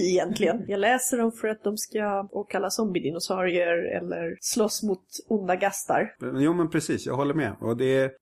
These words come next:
Speaker 2: det är skönt när folk vågar sig på att skriva så utan att, liksom, jag vet inte, skämmas kanske är fel ord, men på något sätt utan pretensioner. Det är, det är väl en bra beskrivning. Det finns ju,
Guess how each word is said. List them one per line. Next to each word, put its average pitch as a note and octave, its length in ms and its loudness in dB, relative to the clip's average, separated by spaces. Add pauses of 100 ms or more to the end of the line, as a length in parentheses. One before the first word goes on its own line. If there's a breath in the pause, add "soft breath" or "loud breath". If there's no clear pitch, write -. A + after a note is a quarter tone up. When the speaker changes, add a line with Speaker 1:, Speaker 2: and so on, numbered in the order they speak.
(120)
Speaker 2:
det C3+ 140 4
är C3 40 2
skönt D3+ 560 0
när B2 100 0
folk G#2+ 600 -2 (240)
vågar A#2+ 400 2
sig B2+ 200 -2
på E3+ 320 0
att A2+ 60 -2
skriva G2+ 320 -4
så A2 320 -8
utan G2+ 420 -4
att, F#2+ 160 -8 (280)
liksom, G#2+ 320 -8
jag A2 80 -8
vet B2+ 120 -2
inte, A#2+ 180 -4
skämmas A#2+ 480 -2
kanske - 240 -4
är A2 40 -6
fel C3 220 -2
ord, A2+ 200 0
men B2 320 -2
på - 140 -8
något C3 200 -4
sätt - 180 -6 (240)
utan D#3 260 0
pretensioner. C#3 560 -2
Det C#3 200 2
är, C#3 120 0 (520)
det D#3+ 80 0
är D#3 40 2
väl C#3+ 120 -2
en B2+ 120 0
bra G#2+ 140 4
beskrivning. G#2+ 480 -2
Det A#2 80 -4
finns D#3 300 2
ju, C#3 240 2